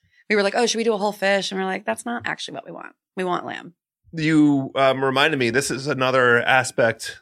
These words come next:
Speaker 2: nothing fancy. The anchovy is
Speaker 1: <laughs> It makes quite a few
Speaker 2: is, it
Speaker 1: appearances.
Speaker 2: makes, <laughs> is a friend
Speaker 1: Yeah.
Speaker 2: of the program.
Speaker 1: Yeah. And
Speaker 2: Right?
Speaker 1: that's the beauty of working for yourself is, like, if I were, like, spending time working in magazines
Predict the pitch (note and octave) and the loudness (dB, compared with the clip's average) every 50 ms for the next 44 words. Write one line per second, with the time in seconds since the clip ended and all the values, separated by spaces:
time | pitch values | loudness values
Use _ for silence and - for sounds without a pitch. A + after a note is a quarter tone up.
0 | _ - B2 B2+ B2+ - A#2+ A#2+ - B2+ A#2+ A#2+ A#2+ - G#2+ G#2 G#2 B2 E3 G3 | _ 0 0 0 2 0 -4 -2 0 0 0 0 -2 -4 -6 -6 -4 -2 -4 -4
1 | G3+ - - G3 F#3+ D#3 C3 A#2+ A2+ A2 G#2+ G#2 _ _ _ _ _ A#2 A#2 A2 | -4 -4 -4 -4 -4 -4 -4 -4 -4 -6 -8 -12 _ _ _ _ _ -2 0 0
2 | G#2+ G#2 G#2+ G#2 - - - - - - F#3+ A3+ A3+ B3+ A#3+ - - - B3 A#3+ | 0 0 -2 -4 -6 -6 -6 -8 -8 -6 0 0 2 2 0 -2 -2 0 0 2
3 | A#3+ A#3+ - - B3 A#3 A3+ - G3 F#3 F#3 F#3 F#3 - E3+ F3 - - - - | 2 2 0 0 -2 0 2 2 2 2 2 0 0 2 2 2 2 2 -2 0
4 | - F3 - - - - - - E3+ C#3 C3 A#2+ - - E3 F3 D#3 B2 A2+ A#2+ | 0 0 0 0 -6 -14 -4 -2 -2 -2 -2 -4 0 0 2 2 2 2 0 -2
5 | A#2+ - B2+ A#2+ C#3+ C3+ A#2 A#2 - D#3+ D#3 D#3+ B2+ A2 F#2 F2 - - - A#3 | -6 -6 -4 0 0 0 0 2 0 2 2 2 2 0 -2 -2 -2 -4 -2 2
6 | A#3+ A#3+ A3+ G#3 F#3+ - - A3 A3+ B3 C#4+ - - F4 C#4 A#3 G#3+ A3 G#3+ A3 | 4 4 6 4 4 4 4 4 6 4 4 2 0 -4 -4 -2 -2 0 0 0
7 | G3+ F#3 F3 E3+ E3+ - F3+ E3+ F3 F3 E3+ E3 D#3+ - D#3+ D#3 E3 F3+ F#3 - | 0 0 -2 -6 -6 -6 -10 -8 -6 -4 -4 -4 -4 -4 -4 -2 -2 -2 -4 -6
8 | G3 E3+ G3 F#3+ F3+ - F3+ F3 - F#3 F#3+ G3 G3+ A3 A3 A3 G#3+ G#3 G#3 G3+ | -8 -6 -4 -4 -4 -4 -6 -6 -2 -2 0 0 0 -2 -2 -4 -2 -4 -4 -6
9 | - _ _ _ _ _ _ _ _ _ _ _ _ _ _ _ _ _ _ _ | -10 _ _ _ _ _ _ _ _ _ _ _ _ _ _ _ _ _ _ _
10 | _ _ _ _ A3+ G#3 G3 G3+ _ - - - A#3+ A3+ A#3 A#3 G3+ F#3 F#3 F3+ | _ _ _ _ -2 -2 -2 -2 _ -12 -2 0 0 2 2 -2 -2 -2 -2 -2
11 | F3+ F3 E3+ E3+ - F#3+ F3 F3 F3 - E3+ E3 F3 F#3+ F#3 F#3 - E3 F3+ F3+ | 0 -2 -6 -6 -6 -8 -6 -4 -4 -4 -4 -6 -8 -8 -8 -6 -6 -8 -10 -10
12 | - - - | -12 -14 -16